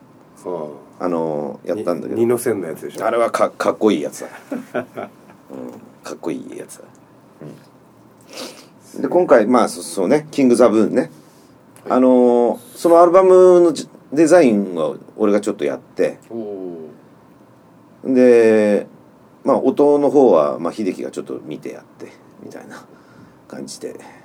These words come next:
Speaker 1: 寄ってたかって。
Speaker 2: 寄ってたかって。
Speaker 1: いじり倒して。
Speaker 2: うん。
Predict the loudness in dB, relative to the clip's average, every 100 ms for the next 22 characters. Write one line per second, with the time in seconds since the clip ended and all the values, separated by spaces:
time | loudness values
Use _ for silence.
0 | _ _ _ _ -10 -8 -8 -6 -6 -8
1 | -4 -2 -2 0 0 -2 -4 -4 -2 -2
2 | -8 -8 -8 -6 -4 -6 -6 -10